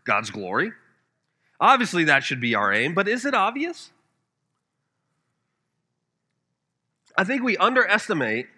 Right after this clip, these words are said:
how easy it is to miss aim on this point. I think we fail to realize how easy and gradual it is to take something intended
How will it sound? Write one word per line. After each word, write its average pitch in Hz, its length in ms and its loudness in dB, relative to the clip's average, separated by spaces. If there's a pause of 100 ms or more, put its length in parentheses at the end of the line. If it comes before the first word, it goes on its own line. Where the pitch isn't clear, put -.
(480)
how 196 180 4
easy 233 360 -2
it 214 60 0
is 214 160 -2
to 185 100 -4
miss 202 320 -2
aim 180 260 0
on 139 220 -2
this 127 180 -6
point. - 360 -12 (1800)
I 185 80 4
think 254 160 -2
we 254 120 0
fail 269 340 2
to 269 80 2
realize 226 580 2
how 233 280 0
easy 262 640 0
and 233 160 0
gradual 202 640 2
it 151 80 -2
is 156 240 -2
to 175 120 -4
take 226 280 -2
something 226 420 -2
intended 226 640 -2